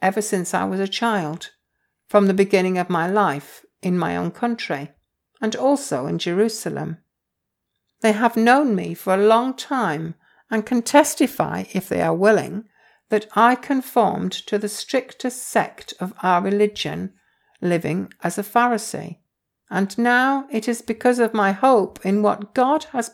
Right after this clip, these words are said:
promised our ancestors that I am on trial today. This is the promise our twelve tribes are hoping to see fulfilled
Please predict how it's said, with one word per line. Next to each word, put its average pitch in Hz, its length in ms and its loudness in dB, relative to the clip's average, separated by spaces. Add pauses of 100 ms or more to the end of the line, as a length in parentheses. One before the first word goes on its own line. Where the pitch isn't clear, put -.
promised 254 580 -2 (320)
our 196 220 6
ancestors 185 840 -2 (260)
that 220 200 -4 (100)
I 240 160 4
am 262 200 0
on 269 140 -2
trial 262 380 0
today. 262 680 -4 (760)
This 269 180 0
is 294 160 0
the 285 100 0
promise 240 680 0 (100)
our 190 140 2
twelve 240 540 2
tribes 190 560 -2
are 180 100 -2
hoping 233 420 2
to - 120 -10
see 226 340 2
fulfilled 196 880 -2